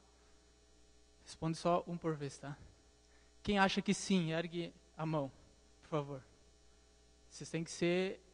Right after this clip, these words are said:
sinceros, porque eu vi que teve uns que levantaram meio, é, mais ou menos.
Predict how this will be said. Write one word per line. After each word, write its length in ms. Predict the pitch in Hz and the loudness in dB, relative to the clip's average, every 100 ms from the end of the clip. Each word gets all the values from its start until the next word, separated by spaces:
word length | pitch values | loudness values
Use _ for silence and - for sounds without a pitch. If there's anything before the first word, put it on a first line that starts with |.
| - - - - - - | -20 -20 -20 -20 -20 -8
sinceros, 680 | - 190 - 180 156 139 - | 0 2 6 6 6 2 -6
porque 200 | 151 151 | -6 -2
eu 40 | |
vi 100 | 160 | -4
que 180 | 160 - | -4 -2
teve 320 | 165 156 156 | -2 0 -2
uns 140 | 165 | -2
que 220 | - 170 160 - - | 0 -4 -4 -14 -4
levantaram 560 | 160 160 160 175 185 190 | 0 2 2 2 0 0
meio, 260 | 190 190 170 | -2 -4 -6
é, 440 | 185 180 180 190 185 | -10 -10 -10 -6 -2
mais 340 | 185 190 175 | 2 2 4
ou 60 | 180 | 4
menos. 420 | 156 123 - | 4 0 -6